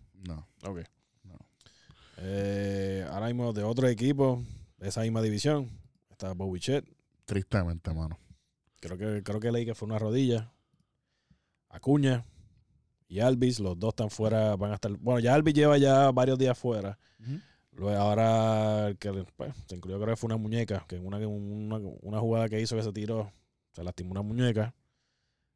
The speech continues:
Speaker 2: Eh, ¿quién más así que esté lesionado ahora mismo? Como que no, además de ellos.
Speaker 1: No, yo, yo no creo que haya más nada por ahí. No creo que haya más nada por ahí.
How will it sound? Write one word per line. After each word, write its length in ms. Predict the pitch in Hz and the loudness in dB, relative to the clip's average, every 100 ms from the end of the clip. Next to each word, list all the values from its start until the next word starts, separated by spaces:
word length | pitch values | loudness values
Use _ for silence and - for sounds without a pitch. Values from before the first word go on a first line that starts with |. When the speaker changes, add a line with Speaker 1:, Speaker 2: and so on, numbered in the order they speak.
| _ | _
Speaker 2:
Eh, 960 | 87 90 90 90 87 87 87 85 85 78 - _ _ _ _ _ | -14 -12 -10 -8 -10 -10 -12 -12 -14 -16 -20 _ _ _ _ _
¿quién 480 | - 131 135 127 123 | -8 -4 -2 -2 -4
más 520 | 131 131 127 123 117 110 - _ _ _ _ _ - | -2 0 0 -2 -4 -10 -20 _ _ _ _ _ -12
así 260 | 101 104 110 | -10 -6 -6
que 60 | |
esté 840 | 110 - 110 110 110 107 104 101 - - - - | -6 -4 -2 0 -2 -2 -4 -6 -8 -16 -20 -14
lesionado 500 | 98 - 92 92 117 | -10 -8 -6 -2 0
ahora 160 | 113 104 | 0 0
mismo? 240 | 110 117 | -2 -4
Como 180 | 113 104 | -6 -10
que 100 | 95 | -12
no, 520 | 95 104 104 92 87 - _ _ _ _ _ _ _ _ _ _ _ _ | -14 -14 -16 -16 -20 -20 _ _ _ _ _ _ _ _ _ _ _ _
además 380 | - 92 101 104 | -18 -14 -12 -12
de 200 | 90 107 | -10 -8
ellos. 220 | 117 104 - _ _ _ _ _ _ - | -8 -10 -14 _ _ _ _ _ _ -14
Speaker 1:
No, 280 | 90 98 117 | -4 0 2
yo, 120 | 113 | 0
yo 160 | 101 98 | -2 -4
no 120 | 110 | -4
creo 140 | 107 | -4
que 60 | 107 | -2
haya 120 | 110 | -2
más 140 | 110 | -2
nada 220 | 104 104 98 | 0 0 2
por 160 | 98 | 2
ahí. 200 | 92 85 - - - _ _ - | 2 0 -4 -20 -20 _ _ -10
No 100 | 92 | -4
creo 140 | 95 | 0
que 60 | 101 | 2
haya 120 | 104 | 2
más 120 | 104 | 2
nada 200 | 101 101 | 2 0
por 160 | 98 98 | 0 0
ahí. 280 | 98 104 | 2 0